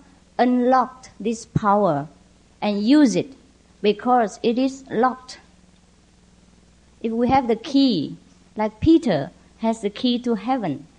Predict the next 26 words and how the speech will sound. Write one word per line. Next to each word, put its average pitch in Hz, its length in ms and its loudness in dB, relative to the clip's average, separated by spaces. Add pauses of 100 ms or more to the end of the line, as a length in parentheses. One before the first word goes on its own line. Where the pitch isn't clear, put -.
(200)
then 285 260 2
we 269 120 0
can 254 280 -2
unlock 233 440 2
the 202 120 -4
treasure 202 580 -4 (460)
and 156 140 -8
the 160 80 -4
power 240 440 2
within, 233 480 0 (260)
and 202 160 -2
then 269 140 2
we 262 120 2
can, 247 520 -4 (500)
uh, 160 300 -6 (520)
solve 240 480 -2
all 247 180 0
the 220 100 -4
problem. 175 500 -6 (720)
Yeah? 254 220 -2 (540)
Somebody 269 640 2 (140)
has 269 240 -2
this 247 320 -2
key, 180 380 0 (840)
like 185 320 -4
Peter, 226 460 0